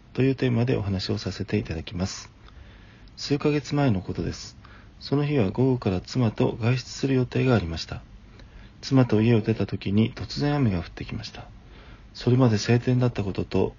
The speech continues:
天気予報も確認していたので驚きましたが、傘を持って駅に向かいました。そして、駅のホームに着いた時に、なんと見事な虹が小雨の空にかかっていました。しかも、私たちが乗る電車の進行方向に出ていたため、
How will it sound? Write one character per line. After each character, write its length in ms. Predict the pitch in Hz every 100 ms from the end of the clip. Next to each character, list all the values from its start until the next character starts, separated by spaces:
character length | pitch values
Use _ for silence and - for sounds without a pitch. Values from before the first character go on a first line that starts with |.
| -
天 180 | 123 131
気 120 | 139
予 60 |
報 120 | 127 110
も 140 | 90
確 280 | - 98 120
認 140 | 123
し 80 | 120
て 100 | 123
い 60 | 117
た 120 | 110
の 140 | 92
で 80 | 87
驚 280 | 85 110 127
き 100 | 120
ま 100 | 120
し 80 | -
た 80 |
が、 160 | 80 78 - - - - -
傘 240 | 147 143
を 80 | 101
持 100 | 104
っ 40 |
て 240 | 101 - 120
駅 180 | 120 104
に 80 |
向 120 | 82 78
か 120 | 82
い 60 |
ま 100 | 78
し 80 | 73
た。 160 | - - - - - - - - -
そ 120 | -
し 60 | 117
て、 120 | 143
駅 160 | 135 120
の 80 |
ホ 100 | 104
ー 40 | 110
ム 120 | 101
に 60 | 90
着 160 | 107
い 20 |
た 140 | 104 90
時 200 | 85 85
に、 160 | 85 - - - -
な 160 | 110 139
ん 80 |
と 140 | 131 180
見 140 | 131
事 260 | 151 151 139
な 120 | 117
虹 280 | 101 101 98
が 120 | 92
小 260 | - - 120
雨 120 | 123
の 100 | 120
空 240 | 117 151
に 120 | 135 92
か 120 | -
か 80 | 95
っ 20 |
て 160 | - -
い 40 |
ま 100 | -
し 60 | -
た。 160 | - - - - - - - -
し 120 | -
か 80 | 139
も、 100 | 104
私 300 | 110 127 -
た 100 | 113
ち 120 | -
が 80 | 90
乗 120 | 98
る 100 | 101
電 180 | 107 107
車 120 | 107
の 100 | 98
進 280 | - 135 143
行 220 | 147 139
方 160 | 143 120
向 140 | 90
に 60 | 87
出 100 | 90
て 100 | 85
い 60 |
た 100 | 82
た 120 | 78 82
め、 240 | 87 85